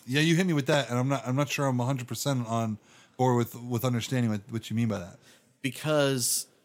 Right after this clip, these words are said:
Speaker 2: going back to, like, the liminal space sort of thing,
Speaker 1: Okay.
Speaker 2: the risk allows us to grow.
Speaker 1: Sure.
Speaker 2: Because the re-, and so the reward would be, um, the fact that I am growing in being more gracious and opening myself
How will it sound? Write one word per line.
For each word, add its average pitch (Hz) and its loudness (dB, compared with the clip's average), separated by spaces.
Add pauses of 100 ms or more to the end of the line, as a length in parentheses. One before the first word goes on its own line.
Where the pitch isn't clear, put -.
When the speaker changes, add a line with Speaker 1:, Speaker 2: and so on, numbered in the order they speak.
(160)
Speaker 2:
going 135 -2
back 131 -2
to, - -12
like, 120 -6
the 110 -10
liminal 117 -4
space 127 -6
sort 107 -8
of 107 -12
thing, 107 -10
Speaker 1:
Okay. 123 -4
Speaker 2:
the 123 0
risk 135 -2
allows 117 -2
us 107 -8
to 107 -16
grow. 110 -4 (200)
Speaker 1:
Sure. 101 0
Speaker 2:
Because 127 -4
the 131 -4
re-, 123 -6 (160)
and 123 -8
so 139 -6
the 120 -6
reward 131 -2
would 117 -6
be, 107 -8 (420)
um, 104 -10 (280)
the 113 -10
fact 120 -4
that 113 -10
I 131 -2
am 123 0
growing 113 -4 (100)
in 110 -6
being 110 -6
more 107 -6
gracious 113 -8
and 98 -14
opening 104 -10
myself 95 -12